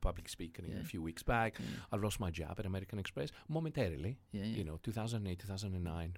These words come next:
Speaker 1: big crisis, financial
Speaker 2: Yeah, yeah,
Speaker 1: crisis.
Speaker 2: of course.
Speaker 1: Um, my entire team, the t-, entire team within American Express got redundant. I was able to secure another job a few months afterwards, but these couple of months, like,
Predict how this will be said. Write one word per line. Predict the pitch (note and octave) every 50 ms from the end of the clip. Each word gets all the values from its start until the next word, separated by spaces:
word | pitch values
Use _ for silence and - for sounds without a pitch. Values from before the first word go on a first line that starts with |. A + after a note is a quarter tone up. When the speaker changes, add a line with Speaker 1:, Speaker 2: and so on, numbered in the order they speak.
| - F2
Speaker 1:
big | F#2 F2+ -
crisis, | - - F#2+ E2+ E2+ F2 - - E2 D#2 D#2+
financial | - - D2+ E2 D#2 D#2+ - - - -
Speaker 2:
Yeah, | - -
yeah, |
Speaker 1:
crisis. | - - - - D#3+ D#2 D2+ -
Speaker 2:
of | - -
course. | - - F2+ - - - - - - -
Speaker 1:
Um, | D#2 D#2+ - - -
my | - F2+ E2+ E2+ E2+
entire | E2+ E2 E2 - F2 F2 E2 D#2+
team, | - - F#2 F2+ F2+ F2+
the | F2+ G#2+ A2 G2+
t-, | F2+ - G#2 G#2+ -
entire | - G#2 G2+ A#2 G2+ F#2 F2
team | E2+ - F#2 E2+
within | E2+ E2+ F#2+ E2
American | E2 E2 D#2 D2+ - F2+
Express | F#2 - - - D3 C3 A#2+ G#2 - - - -
got | - F2 D2+ -
redundant. | - F#2 - C3 B2+ B2 A2 F#2 E2 C#2 C2+ - - - - - - - - - - - - - -
I | B2+
was | A#2+ A#2 B2+
able | D3 D3+ D#3+
to | D3+ C3+
secure | - B2+ - - C3+ B2
another | A#2 A#2+ A#2+ A2+ A2
job | G#2 A2+ G#2+ G#2
a | A2
few | - - A2
months | G2 F#2+ F#2+ F#2 -
afterwards, | D3 D3+ E3+ - - A#2+ F2 E2 E2 E2+ -
but | - A#2 A2+ G#2+ G#2 - _ _ -
these | G#2 A#2 C3+ B2+
couple | - - C#3 - C#3+ C3
of | G#2+
months, | A2 B2+ B2 G2+ F2 D#2 - - - - - -
like, | - - A1